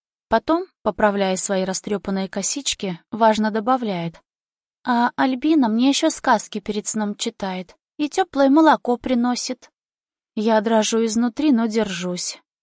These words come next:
Чувствую рядом Дмитрия, его руку, крепкую и теплую, на своей спине. Его молчаливая поддержка — моя опора.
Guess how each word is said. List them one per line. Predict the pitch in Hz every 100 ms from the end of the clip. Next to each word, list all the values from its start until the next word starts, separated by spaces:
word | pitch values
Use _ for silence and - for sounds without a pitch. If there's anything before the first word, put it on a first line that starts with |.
| _
Чувствую | - - 240 - 233 240
рядом | 233 226 247
Дмитрия, | 240 277 277 185 175 175 - _
его | 233 233 254 294
руку, | 294 180 180 170 _ -
крепкую | 220 269 - 247 226
и | - 180
теплую, | - 233 233 208 196 190
на | 208
своей | - 220 202 190
спине. | - 220 202 190 185 _ _ _ _
Его | 220 208 214 220
молчаливая | 202 202 - 208 208 208 202
поддержка — | - 214 196 262 254 - 190
моя | 202 214 220
опора. | 247 - 202 165 165